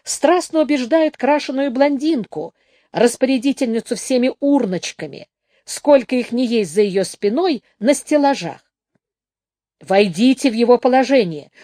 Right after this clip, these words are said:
Он не может приехать, он в загранкомандировке. А срок прошел. Вы его мать возьмете и выбросите? А это ему больно, это же его мать!»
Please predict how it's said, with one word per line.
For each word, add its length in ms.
Он 220
не 100
может 440
приехать, 580
он 120
в 40
загранкомандировке. 1300
А 120
срок 300
прошел. 640
Вы 180
его 200
мать 280
возьмете 520
и 40
выбросите? 720
А 140
это 200
ему 180
больно, 480
это 300
же 120
его 260
мать!» 580